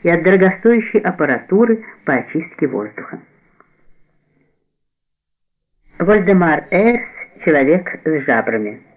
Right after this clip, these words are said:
Но вернёмся к воздушным мембранам Вальтера Робба, которые позволяют черпать кислород для дыхания непосредственно из воды. Для этого, считает Робб,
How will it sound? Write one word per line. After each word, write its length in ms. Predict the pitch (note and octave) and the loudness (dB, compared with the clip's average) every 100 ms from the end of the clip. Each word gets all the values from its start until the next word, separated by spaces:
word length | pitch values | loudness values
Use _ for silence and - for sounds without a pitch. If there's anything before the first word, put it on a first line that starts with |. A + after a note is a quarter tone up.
| _ _ _ _ | _ _ _ _
Но 140 | F#3 B3 | 4 6
вернёмся 500 | B3+ A3+ A#3 A3 G3+ | 6 6 4 2 -2
к 80 | F3+ | -2
воздушным 600 | F3+ E3 G3 - E3+ D#3 | 0 2 0 0 0 0
мембранам 600 | C#3+ C#3+ F#3+ G3+ F#3+ F3 | 0 2 2 2 2 0
Вальтера 500 | D3+ E3 F3 F3 E3+ | -2 0 0 0 0
Робба, 400 | F#3+ F#3+ C3 A2+ - - - - | 2 0 0 -6 -8 -16 -12 -4
которые 320 | D3 D#3 D#3 | 0 2 2
позволяют 560 | D#3 D3 D3 D#3 D3+ - | 0 0 2 2 2 2
черпать 360 | D#3 - C3+ | -2 -2 -6
кислород 540 | C#3+ C3+ C3+ C#3+ E3+ - | -4 -2 0 0 0 -4
для 180 | D3+ C3+ | -2 0
дыхания 600 | C3+ - F#3+ G#3+ G#3 G3 | 0 2 2 4 2 0
непосредственно 880 | D#3+ D#3 C3 C#3 F3 - F3 F3 E3 | -4 -4 -4 -2 -2 -2 -4 -2 -2
из 180 | D3 D#3 | -6 -6
воды. 340 | C#3+ C3+ G2 - _ _ - - - - - | -4 -6 -8 -14 _ _ -20 -16 -14 -14 -6
Для 280 | F#3 B3+ A3 | 0 2 2
этого, 300 | G#3 G3+ G3 | 2 2 0
считает 500 | - G#3 G3+ G#3 G3+ | 0 0 2 0 0
Робб, 360 | G3+ G3 G3 | 0 0 0